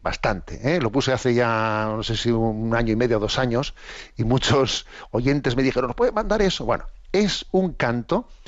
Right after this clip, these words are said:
en el que Juan Pablo segundo, en la visita que hizo a España en el año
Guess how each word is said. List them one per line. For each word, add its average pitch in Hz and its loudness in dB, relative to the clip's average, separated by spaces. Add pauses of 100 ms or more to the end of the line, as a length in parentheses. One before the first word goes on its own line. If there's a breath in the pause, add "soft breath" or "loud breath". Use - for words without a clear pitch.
(460 loud breath)
en 131 2
el 127 4
que 123 2
Juan 120 -2
Pablo 185 0
segundo, 113 0
en 120 2
la 113 2
visita 127 0
que 135 -2
hizo 147 0
a 135 2
España 110 -2
en 107 2
el 123 4
año 117 0